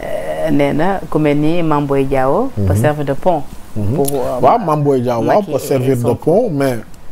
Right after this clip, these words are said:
Speaker 2: est-ce qu'il n'est pas trop tard, Penda? Gars yi, est-ce que mënuñ ko woon def bi ñuy am doole? C'est-à-dire, man, ñu bari moo tax ci gars yooyu, bu ñuy jéem a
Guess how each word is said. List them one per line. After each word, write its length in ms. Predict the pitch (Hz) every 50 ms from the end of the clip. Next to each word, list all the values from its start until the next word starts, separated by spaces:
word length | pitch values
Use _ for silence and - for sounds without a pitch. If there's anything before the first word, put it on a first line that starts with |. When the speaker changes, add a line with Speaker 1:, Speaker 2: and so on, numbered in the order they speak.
| - - - - -
Speaker 2:
est-ce 120 | - - -
qu'il 120 | - 202
n'est 100 | 170 143
pas 180 | 127 - 123 117
trop 200 | 113 - 113 104
tard, 220 | 95 - 95 98 - - - - - -
Penda? 240 | 98 95 90 - - - - - - - - - - - - - - - - - - - - - - -
Gars 200 | 113 113 107 104
yi, 120 | 98 98 95 92
est-ce 100 | 113 123
que 80 | - -
mënuñ 280 | 143 135 135 127 123 117
ko 100 | - 113
woon 100 | 107 101
def 160 | 107 104 - -
bi 100 | 104 104
ñuy 100 | 107 104
am 120 | 98 98 98 92
doole? 220 | 95 90 87 82 - - - - - - - - - - - - - - - - - - - - - - - - - - - - - - - - - - - - - - - - -
C'est-à-dire, 360 | - - 131 135 147 147 135
man, 180 | 131 135 139 139
ñu 60 | 135 127
bari 220 | 120 143 147 165
moo 160 | 143 131 131
tax 160 | 117 131 113 -
ci 100 | - 120
gars 220 | 113 113 110 107
yooyu, 220 | 104 104 110 113 113
bu 160 | 113 117 123
ñuy 180 | 135 143 135 131
jéem 220 | 127 127 120 117
a 60 | 117